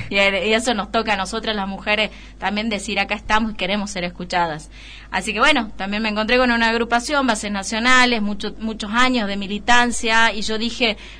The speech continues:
Speaker 2: a raíz de esta ley de violencia de género, dije que las mujeres no la conocían, entonces comencé barrio por barrio, hablando con grupo de mujeres, tres,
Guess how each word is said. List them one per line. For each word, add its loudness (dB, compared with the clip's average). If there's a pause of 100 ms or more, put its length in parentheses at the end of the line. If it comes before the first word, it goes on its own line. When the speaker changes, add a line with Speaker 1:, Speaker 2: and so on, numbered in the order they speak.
(100)
Speaker 2:
a 4
raíz 2
de -2
esta -2
ley 4
de 2
violencia -2
de -2
género, 0
dije -6
que -8
las -6
mujeres -4
no 0
la 2
conocían, -2
entonces -6
comencé -8
barrio -2
por -6
barrio, 0 (320)
hablando 4
con -6
grupo -6
de -4
mujeres, -6
tres, -2